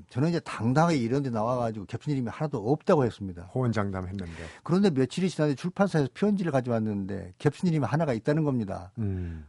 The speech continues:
Speaker 1: 근데 허진이라는 이름이 겹쳤다는 거예요.
Speaker 2: 허진.
Speaker 1: 아리랑에 단역으로 썼는데 그 허진이라는 이름이 굉장히 좋았던 모양이죠. 그래서 한강에다가 큰 역할을 주는 이름을 써버렸습니다.
Speaker 2: 아차 싶었군요.
Speaker 1: 근데 그분이 그걸 보낼 때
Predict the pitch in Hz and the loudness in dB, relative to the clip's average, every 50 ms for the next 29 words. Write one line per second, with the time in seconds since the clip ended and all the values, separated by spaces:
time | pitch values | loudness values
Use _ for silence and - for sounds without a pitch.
0 | _ - - 117 - - - 220 202 - 165 165 170 160 151 147 143 135 120 120 | _ -8 -8 -8 -4 2 4 4 4 6 4 4 4 6 4 4 4 4 2 0
1 | 117 - - 110 - - 151 - - 139 131 123 113 104 101 92 87 87 87 87 | -2 -2 -6 -6 -4 -4 -4 0 2 2 2 4 2 0 -2 -4 -6 -8 -12 -16
2 | 95 - 104 92 - - 78 76 - - - _ _ _ - 107 107 120 147 156 | -10 -10 -10 -10 -10 -14 -16 -16 -18 -20 -20 _ _ _ 4 6 6 8 8 8
3 | 165 165 160 160 165 180 196 185 165 - _ - - - 143 165 180 180 180 175 | 8 6 6 4 4 2 2 0 0 -4 _ -8 2 6 8 8 10 8 8 4
4 | 151 - 165 147 135 127 117 110 104 98 92 87 85 92 _ _ _ _ - - | 2 2 0 0 0 0 0 -2 -2 -4 -8 -10 -12 -14 _ _ _ _ -20 -20
5 | - _ - - 196 165 - - 180 - 208 208 202 196 190 175 156 147 156 160 | -20 _ -2 0 0 0 0 -4 -2 0 2 4 4 4 4 2 2 0 0 0
6 | 151 - - - - 170 196 185 - - 131 147 180 190 - 214 196 180 170 156 | -2 -4 -6 -4 -2 0 0 0 0 2 4 6 6 6 6 6 8 8 8 8
7 | 147 143 131 110 104 101 90 85 87 - _ _ _ - _ _ - 185 190 190 | 8 6 6 4 0 -4 -6 -6 -8 -12 _ _ _ -20 _ _ 0 2 2 2
8 | 156 131 - - 214 220 214 208 202 185 175 160 151 139 156 151 - - - - | 0 0 2 4 4 4 4 2 2 2 2 2 2 0 0 -4 -6 -10 0 4
9 | 214 226 220 208 - - - 160 151 151 139 131 - - 139 143 139 131 127 127 | 6 8 8 6 6 4 0 0 0 0 -2 -2 -4 0 0 2 2 2 2 0
10 | 123 127 123 110 - 196 208 226 214 180 - - 123 107 92 87 85 87 87 - | 0 0 0 0 -2 0 2 4 4 4 4 2 -2 -4 -4 -6 -8 -10 -10 -10
11 | 90 - _ - - - - - - - - - - - 98 92 - 190 196 214 | -10 -10 _ -10 -8 -8 -8 -10 -12 -14 -18 -18 -18 -20 -18 -4 0 4 4 6
12 | 190 - - 143 135 143 160 196 202 180 - 175 151 - - - 117 117 135 165 | 4 4 2 0 0 2 4 2 2 4 2 0 0 0 0 2 4 8 8 8
13 | 190 196 180 - _ - 127 113 107 107 110 107 104 98 | 8 8 4 0 _ -2 0 0 2 0 0 -2 -2 -4